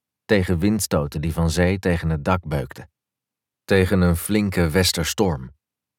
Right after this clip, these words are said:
Ik bleef op de overloop staan en luisterde naar het schurende geluid van de deurklink.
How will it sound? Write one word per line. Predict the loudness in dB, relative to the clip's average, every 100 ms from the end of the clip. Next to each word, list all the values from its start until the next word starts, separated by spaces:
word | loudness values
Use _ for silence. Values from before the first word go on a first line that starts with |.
| _ _ _ _ _ _ _ _ _ _ _ _ _ -6
Ik | 0
bleef | 2 2 -2
op | -2
de | 2
overloop | 4 4 2 0 0
staan | -2 -4 -6 -6
en | 0 2
luisterde | 4 2 -2 -2 0
naar | 0 0 -2
het | -4
schurende | -6 -2 -2 -2 -4 -4
geluid | -4 -2 -2 -4
van | -4 -6
de | -2
deurklink. | -2 -2 -4 -12 -16